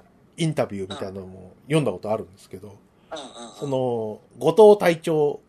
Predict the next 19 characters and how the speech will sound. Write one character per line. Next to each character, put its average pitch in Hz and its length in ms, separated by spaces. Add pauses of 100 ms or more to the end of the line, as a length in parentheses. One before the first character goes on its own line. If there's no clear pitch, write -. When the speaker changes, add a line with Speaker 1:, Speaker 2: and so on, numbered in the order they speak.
Speaker 1:
い 120 80
る 120 100
じ 98 80
ゃ 85 40
な 80 80
い - 20
で - 80
す - 100
か。 - 120 (320)
Speaker 2:
う - 40
ん 120 520
う - 40
ん。 - 20
Speaker 1:
そ 131 140
の、 104 360 (680)
特 240 200
に 127 80
あ 98 100
の、 101 220